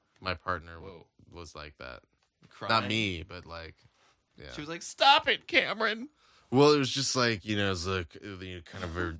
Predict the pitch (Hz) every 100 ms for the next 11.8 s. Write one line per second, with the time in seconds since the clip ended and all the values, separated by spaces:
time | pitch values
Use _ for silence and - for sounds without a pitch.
0 | 71 82 87 82 87 87 85 78 - 82
1 | 78 - 82 80 76 76 - 71 76 -
2 | - _ _ _ _ _ 247 269 285 262
3 | 240 202 247 - _ _ _ _ _ _
4 | _ _ _ _ - 127 117 87 80 80
5 | 101 104 104 98 95 92 90 87 - _
6 | 90 90 87 82 78 78 76 _ _ -
7 | 82 80 73 69 50 50 85 - _ _
8 | _ _ _ _ _ _ _ _ - 90
9 | 80 104 92 71 76 92 80 76 76 78
10 | 78 78 - 92 85 76 76 - _ _
11 | _ _ _ _ _ 85 82 82